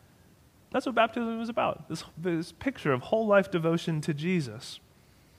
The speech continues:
And verse one concludes, you see, by saying, what does it say? That this, being a living sacrifice,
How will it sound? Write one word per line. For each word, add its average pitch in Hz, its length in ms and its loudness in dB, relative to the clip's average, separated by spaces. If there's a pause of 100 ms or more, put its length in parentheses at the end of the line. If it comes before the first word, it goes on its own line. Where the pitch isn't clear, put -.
(1200)
And 180 120 6
verse 214 200 6
one 262 220 4
concludes, 226 640 2
you 170 120 2
see, 165 320 2
by 175 140 6
saying, 208 500 4 (120)
what 196 100 2
does 180 100 2
it 156 60 -2
say? 151 220 4
That 135 280 2
this, 214 500 0 (460)
being 180 160 4
a 160 60 6
living 214 340 4
sacrifice, 147 840 -4